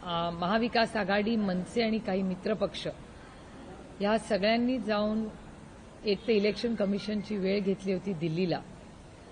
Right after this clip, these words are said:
आणि त्याच्यात आमच्या पदरात काहीच पडलं नाही, कारण का एवढा पुरावा दाखवूनही डेलिगेशनला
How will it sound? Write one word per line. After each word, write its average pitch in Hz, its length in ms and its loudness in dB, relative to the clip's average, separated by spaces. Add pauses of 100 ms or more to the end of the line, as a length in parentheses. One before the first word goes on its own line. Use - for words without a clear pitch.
(200)
आणि 226 140 2
त्याच्यात 247 420 4 (360)
आमच्या 208 280 2
पदरात 226 420 4 (220)
काहीच 190 380 4
पडलं 175 380 4
नाही, 175 160 0
कारण 214 320 0
का 240 160 2 (420)
एवढा 196 400 4
पुरावा 254 540 6
दाखवूनही 208 560 4 (960)
डेलिगेशनला 254 1040 8